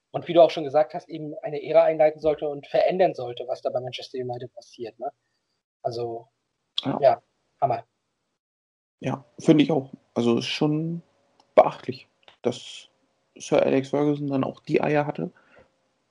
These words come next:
Speaker 2: um mit den jungen Spielern dann zu arbeiten.
Speaker 1: Auf jeden Fall.
Speaker 2: Also
Speaker 1: Und
Speaker 2: Talent müssen sie ja gehabt haben, aber er hat's dann
Speaker 1: Ja.
Speaker 2: noch sehr stark gefördert.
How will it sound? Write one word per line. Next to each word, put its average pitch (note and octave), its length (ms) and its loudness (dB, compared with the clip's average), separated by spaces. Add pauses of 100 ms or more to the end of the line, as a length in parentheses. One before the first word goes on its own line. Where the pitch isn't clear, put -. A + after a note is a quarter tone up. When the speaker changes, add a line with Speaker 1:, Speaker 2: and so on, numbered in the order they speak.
(120)
Speaker 2:
um D#3 160 0
mit C#3 160 2
den C3 140 6
jungen C#3+ 200 4
Spielern G#2+ 340 0
dann G#2+ 100 -4
zu B2 140 -8
arbeiten. B2 420 -2 (520)
Speaker 1:
Auf - 180 -6
jeden - 160 -12
Fall. - 180 -12 (600)
Speaker 2:
Also A#2+ 180 4
Speaker 1:
Und C3 80 -2
Speaker 2:
Talent C3 400 2
müssen C3+ 140 0
sie B2+ 100 6
ja B2 100 4
gehabt C#3 300 -8
haben, E3+ 320 -2
aber A#2+ 460 -2
er C3 120 -4
hat's C3 200 -10
dann C#3 220 4
Speaker 1:
Ja. B2+ 60 2
Speaker 2:
noch - 60 -2 (200)
sehr C3+ 540 -2
stark - 300 -4
gefördert. C3+ 440 -6